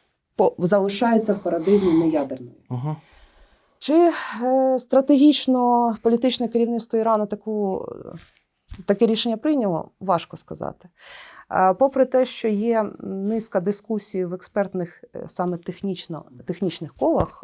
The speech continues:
Speaker 1: е, Іран накопичив наразі,
Speaker 2: Мгм.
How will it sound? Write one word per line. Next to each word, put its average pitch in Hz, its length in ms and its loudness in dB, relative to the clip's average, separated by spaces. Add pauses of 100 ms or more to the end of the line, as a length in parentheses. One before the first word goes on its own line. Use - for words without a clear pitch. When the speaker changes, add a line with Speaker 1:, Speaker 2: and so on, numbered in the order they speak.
Speaker 1:
е, 170 500 -6
Іран 254 420 4
накопичив 214 680 -4
наразі, 139 540 -6
Speaker 2:
Мгм. 160 180 -16